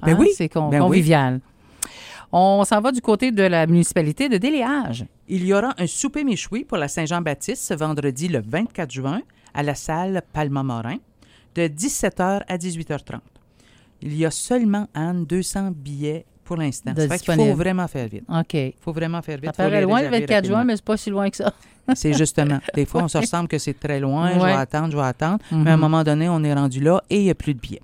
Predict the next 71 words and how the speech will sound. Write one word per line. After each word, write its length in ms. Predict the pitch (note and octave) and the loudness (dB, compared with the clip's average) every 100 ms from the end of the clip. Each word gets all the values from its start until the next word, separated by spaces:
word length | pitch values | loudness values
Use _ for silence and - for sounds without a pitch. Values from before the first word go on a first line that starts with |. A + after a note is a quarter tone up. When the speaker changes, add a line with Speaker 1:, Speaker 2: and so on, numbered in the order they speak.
| - | -8
Speaker 2:
C'est 140 | D#3 | -8
ça. 280 | - C#3+ C#3 D#3+ | -6 -6 -6 -6
Ils 80 | |
sont, 120 | D#3 F#3 | 0 2
on 320 | E3+ E3+ E3 | 2 2 -2
peut 100 | F#3 | -2
les 140 | F#3 | -4
procurer 420 | F3 E3 E3 D#3+ F3+ | -4 -4 -4 -4 -4
où, 80 | |
les 100 | G3 | -4
billets, 440 | D#3+ D#3 E3+ F3 D#3 | -4 -4 -6 -6 -8
euh, 60 | C#3+ | -4
Speaker 1:
À 60 | G3+ | 0
la 20 | |
Speaker 2:
Sylvie ? 120 | A3+ | 2
Speaker 1:
municipalité 1080 | G#3+ F3 - F3 D#3+ - G3+ A3 B3+ C4 - | 2 0 0 -2 -4 -4 0 0 0 -4 -6
ou 200 | - G#3+ | -4 -2
par 140 | A3 G3 | -2 -2
les 120 | F#3 | 0
membres 180 | F3 F3 | 0 -2
du 80 | - | -2
conseil. 380 | D#3+ - - - - | -4 -4 -8 -12 -12
Speaker 2:
OK. 140 | F#3+ - | -10 -8
Speaker 1:
Le 320 | A#2+ E3 F#3 | -8 -4 0
menu, 400 | F#3 F3+ F#3+ D4+ - | 0 2 2 0 -2
bœuf, 520 | C3 D#3 - - - - | -4 -2 -4 -14 -18 -6
longe 240 | D3+ F#3 | -4 -2
de 80 | D#3+ | -4
porc 240 | D3 E3 D#3 | -4 -4 -4
et 80 | |
jambon, 500 | C#3+ C#3+ B2+ D#3+ A#3 C#4+ | -4 -4 -2 -2 -2 -2
Speaker 2:
Mm. 80 | B3 | -2
Speaker 1:
patates 360 | F#4 C3 A3 G#3 | 0 0 -2 -4
arom-, 240 | F3 D#3+ - | -6 -8 -4
aromatisées 920 | F3 G#3+ G3+ F#3 D#3 - B2 C#3+ G#3+ - | -2 0 0 -2 -4 -8 -8 -8 -8 -6
et 120 | E3+ D#3 | -4 -4
deux 240 | B2+ F3+ | -2 -2
salades. 360 | - A2+ G2+ - | -2 -10 -14 -12
Speaker 2:
Wow. 520 | A2 C3+ E3+ D#3 A2 G2+ | -8 -4 -2 -4 -6 -6
Speaker 1:
Hey, 100 | D#3 | -6
ça 140 | D3+ | -4
va-tu 180 | D3+ - | -6 -6
être 140 | D3 C#3+ | -6 -6
assez 180 | - | -8
bon, 160 | C#3 - | -10 -4
ça ? 100 | C#3 | 0
Speaker 2:
Ben, 200 | C#3 C3+ | 2 2
mais, 240 | D3 D#3 D3 | 2 0 0
hein, 180 | G3+ G#3+ | 0 -2
juste 240 | F#3+ B2+ | -4 -4
Speaker 1:
Ouais. 40 | |
Speaker 2:
à 40 | E3 | -4
le, 80 | D3+ | -4
juste 260 | D#3+ A3 | -4 -2
à 60 | G3 | -2
le 60 | E3 | -4
dire, 140 | F#3+ | -4
on 80 | F3+ | -2
a 60 | |
l'eau 120 | D#3 D#3 | -2 -2
à 40 | |
la 100 | D3 | -4
bouche. 300 | C#3 C#3+ - | -4 -6 -4
Alors, 140 | G3 | -2
Speaker 1:
Oui, 80 | D#4+ | 0
Speaker 2:
ça 100 | F3+ | -2
se 60 | - | 0
passe 180 | F#3+ A3 | 2 4
Speaker 1:
c'est 60 | |
Speaker 2:
le 60 | |
Speaker 1:
vrai 100 | G3+ | 4